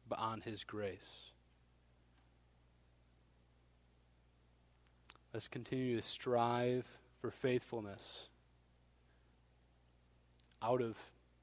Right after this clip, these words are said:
the victory He has already purchased. What a beautiful thing. Let's pray.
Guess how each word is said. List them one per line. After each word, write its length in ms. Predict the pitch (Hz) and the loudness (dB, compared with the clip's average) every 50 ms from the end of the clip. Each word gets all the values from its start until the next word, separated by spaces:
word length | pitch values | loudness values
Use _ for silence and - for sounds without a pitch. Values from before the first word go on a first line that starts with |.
| _ _ - | _ _ -8
the 120 | 120 117 | -6 -4
victory 480 | 110 107 135 151 - - - 107 101 101 | 2 4 2 2 2 0 -6 -4 -4 -4
He 120 | - 120 | -2 -2
has 140 | 113 107 107 | -2 -2 -2
already 200 | 101 110 98 95 | -4 -4 -4 -6
purchased. 680 | - - - 110 117 - - 95 - - - - - - - _ _ _ _ _ - - - _ _ _ _ _ _ _ _ _ _ _ _ _ _ _ _ _ - - - - - - - - - - _ _ _ _ _ - - _ - | -8 -8 -8 -8 -6 -8 -10 -10 -8 -8 -8 -8 -10 -14 -20 _ _ _ _ _ -20 -20 -20 _ _ _ _ _ _ _ _ _ _ _ _ _ _ _ _ _ -20 -20 -20 -20 -20 -20 -20 -20 -20 -20 _ _ _ _ _ -20 -20 _ -4
What 100 | - 117 | -4 -4
a 40 | 101 | -2
beautiful 360 | 101 107 110 104 - - 95 | -2 -4 -6 -6 -6 -8 -10
thing. 280 | - - 98 98 95 - _ - - - - | -10 -10 -12 -12 -14 -16 _ -20 -18 -10 -8
Let's 140 | 127 110 - | -6 -6 -6
pray. 240 | - - 104 95 | -4 -4 -4 -4